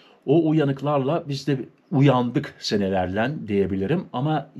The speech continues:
yeni yeni giden genç arkadaşlarımız var. E, hiç gitmemiş, otuz yaşında, kırk yaşında gurbetçilerimiz var. Gitmiş de devamlı uçakla gitmiştir. Bana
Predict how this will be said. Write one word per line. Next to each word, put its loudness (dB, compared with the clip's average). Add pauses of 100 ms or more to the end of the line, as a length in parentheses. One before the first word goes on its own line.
yeni 0
yeni 0
giden -2
genç -4
arkadaşlarımız -4
var. -4 (1160)
E, 0 (120)
hiç 0
gitmemiş, -2 (840)
otuz -4
yaşında, -2
kırk -14
yaşında -2
gurbetçilerimiz -4
var. -2 (920)
Gitmiş -4
de -6
devamlı -4
uçakla -8
gitmiştir. -2 (300)
Bana 2